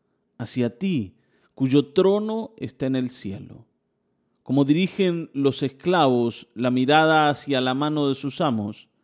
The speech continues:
como dirige la esclava la mirada hacia la mano de su ama. Así dirigimos la mirada al Señor nuestro Dios, hasta que nos muestre su compasión.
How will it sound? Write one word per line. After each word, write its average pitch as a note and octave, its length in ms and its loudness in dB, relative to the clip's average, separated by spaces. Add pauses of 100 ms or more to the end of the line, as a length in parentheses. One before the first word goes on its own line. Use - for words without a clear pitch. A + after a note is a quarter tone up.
(460)
como A#2+ 240 -2
dirige C3 360 -2
la B2 100 -2
esclava A#2 520 -2
la A2 140 -4
mirada B2 720 -4 (320)
hacia A#2+ 380 -6
la A2+ 140 -2
mano A2+ 380 -2
de A2 120 -4
su A2+ 240 -10
ama. G2+ 420 -12 (640)
Así F#3+ 300 0
dirigimos F#3 1040 0 (280)
la B2 180 -2
mirada B2 800 0
al A#2+ 140 -6
Señor C3+ 500 0
nuestro A#2 420 -4
Dios, C#3+ 520 -6 (480)
hasta A2+ 300 -8
que A#2+ 100 -6
nos A#2+ 140 -4
muestre B2+ 760 -8 (320)
su G#2+ 220 -10
compasión. G2 800 -8